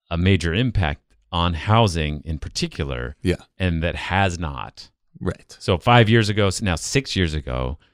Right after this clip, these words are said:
Speaker 1: she led S B two, which added a fee on transactions within the real estate world.
Speaker 2: Mm-hmm.
Speaker 1: And, um, uh, we, we decided to look in five years later,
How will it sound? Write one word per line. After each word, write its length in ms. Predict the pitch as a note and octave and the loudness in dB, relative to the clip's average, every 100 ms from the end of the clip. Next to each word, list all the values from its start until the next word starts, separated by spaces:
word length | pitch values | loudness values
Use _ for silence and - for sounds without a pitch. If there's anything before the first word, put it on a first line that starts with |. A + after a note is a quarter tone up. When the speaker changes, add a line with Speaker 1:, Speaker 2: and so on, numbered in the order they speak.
| _ _ | _ _
Speaker 1:
she 240 | - - F2+ | -8 -4 0
led 380 | F#2 F2 D#2+ - | 2 2 0 -2
S 200 | F#2+ - | -4 -4
B 180 | E2 D#2 - | -6 -6 -4
two, 320 | - B2+ E3+ | 4 6 6
which 160 | D3+ | 2
added 240 | F2 D#2+ D2+ | 0 2 0
a 40 | |
fee 380 | D2 - F2 F2 | -4 -4 0 0
on 160 | D2+ D2 | 0 -4
transactions 840 | - D2 D2 D2 - A2+ G#2+ F#2+ | -6 -4 -2 -4 -2 -2 -2 -2
within 520 | F#2 - F#2 G#2 A2+ _ _ _ _ | -4 0 2 2 0 _ _ _ _
the 140 | F2 G2 | -6 0
real 140 | G#2 | 2
estate 280 | G3+ - F#2 | 2 0 -2
world. 400 | F2+ F#2+ A#2 D#3 - | 0 2 2 0 -2
Speaker 2:
Mm-hmm. 300 | G#2 F#2+ F#2 - - _ | 0 2 0 -2 -18 _
Speaker 1:
And, 540 | E2+ E2+ D#2+ D#2+ D#2 - - | -2 2 2 0 -2 -6 -6
um, 580 | D#2 D#2 D2+ D2 C#2 - _ | -2 0 0 -2 -6 -10 _
uh, 200 | D#2+ D#2 - | -6 -4 -6
we, 180 | D2 D#2+ - E2+ | -10 -12 -12 -4
we 280 | F2 E2 - - | -2 -2 -6 -12
decided 400 | D#2+ E2+ D#2 C#2+ | -4 -2 -2 -4
to 60 | |
look 280 | D#2 E2+ - | -2 -2 0
in 220 | E2+ E2 | 0 0
five 280 | - D#2+ D#2 | -2 -2 -2
years 220 | D#2 D2+ | -4 -2
later, 520 | E2+ F2+ F2+ G#2+ C3 | 2 4 6 6 4